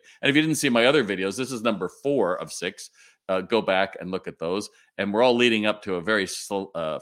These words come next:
famous celebrity encounter I had. Uh, I don't think that's tomorrow. I think it's the next day. Yeah, it's the next day. I'll be sharing that. So I hope you join me on Sunday when I share that.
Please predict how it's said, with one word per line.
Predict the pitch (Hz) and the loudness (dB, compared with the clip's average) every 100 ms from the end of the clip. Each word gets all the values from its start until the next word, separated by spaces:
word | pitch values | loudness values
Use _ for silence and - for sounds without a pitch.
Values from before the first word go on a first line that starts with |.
| - | -2
famous | 120 120 92 - - - | 0 0 -2 -6 -12 -12
celebrity | - 95 92 82 85 | -10 -6 -6 -6 -6
encounter | 85 90 82 78 73 | -8 -8 -6 -6 -6
I | 78 | -6
had. | 82 78 76 76 - | -4 -4 -6 -10 -10
Uh, | 78 73 67 | -8 -6 -6
I | |
don't | 101 104 | -6 -6
think | 98 | -6
that's | 82 | -8
tomorrow. | - 90 80 | -8 -4 -4
I | 80 | -4
think | 78 | -6
it's | 78 - | -10 -10
the | |
next | 78 82 82 82 - _ - | -8 -6 -6 -8 -14 _ -10
day. | 80 65 53 52 - _ - | -6 -6 -8 -10 -16 _ -6
Yeah, | 92 | -4
it's | 69 | -4
the | - | -6
next | 82 85 - | -6 -6 -8
day. | 50 - _ _ - | -10 -12 _ _ -6
I'll | 85 | -4
be | 85 | -4
sharing | - 90 85 | -4 -4 -2
that. | 82 71 | -6 -6
So | 82 | -6
I | |
hope | 78 90 | -6 -6
you | 90 | -6
join | 80 85 80 | -6 -6 -6
me | 78 | -8
on | 71 71 | -8 -10
Sunday | - - 104 98 71 65 | -8 -2 0 -2 -4 -8
when | 69 71 | -8 -8
I | 67 | -10
share | 71 - 80 71 | -8 -6 -6 -6
that. | 71 65 | -6 -8